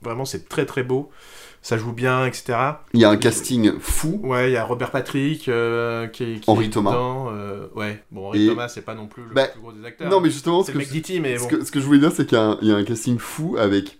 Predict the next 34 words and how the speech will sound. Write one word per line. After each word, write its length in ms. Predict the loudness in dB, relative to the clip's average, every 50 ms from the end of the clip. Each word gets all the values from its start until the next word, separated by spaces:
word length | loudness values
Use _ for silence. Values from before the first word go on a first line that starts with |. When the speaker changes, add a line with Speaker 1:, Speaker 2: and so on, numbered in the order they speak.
| _ -6
Speaker 2:
Robert 320 | -2 0 2 2 2 2
Patrick, 320 | 0 -4 -4 -6 -10 -10 -8
qui 100 | -4 -4
est 60 | -4
donc 260 | -2 -4 -6 -8 -10 -8
le 140 | -4 -4 -2
Terminator 680 | -2 -2 -2 -2 -2 -2 -4 -2 -4 -6 -6 -6 -12 -20 _ _ _ -20 -16 -10
Speaker 1:
Deux. 220 | -4 -4 -4 -4 -6 -10 -12
Speaker 2:
deux, 380 | -6 -2 0 0 0 0 -4 -12 -20
Speaker 1:
Ouais, 80 | -20 -20 -20 -20 -8
le 60 | -2
Speaker 2:
euh, 20 |
Speaker 1:
Terminator. 440 | 2 4 4 4 4 2 0 -2 -4
Speaker 2:
qui 120 | -2 -4
est 100 | -2 -2
extraordinaire, 640 | -4 -8 -10 -8 -10 -10 -10 -10 -12 -14 -14 -16 -20 -20 _ -14
quand 100 | -12 -12
même, 100 | -10 -10
dans, 140 | -12 -14 -12 -10
Speaker 1:
Mais 60 | -8 -4
Speaker 2:
dans 60 | -2
Speaker 1:
qui 60 | 0
est 20 | 2
un, 20 |
Speaker 2:
T 80 | 2 0
deux. 240 | 0 -2 -6 -6 -10 -16 -14 -12
Speaker 1:
mais 60 | -8
qui 80 | -4 -2
est 40 | -2
un 40 | -2
super 240 | -2 -2 0 2
acteur, 340 | 2 2 0 -2 -4 -4 -4
hein, 200 | -4 -4 -6 -6 -6
euh. 340 | -8 -8 -10 -10 -12 -14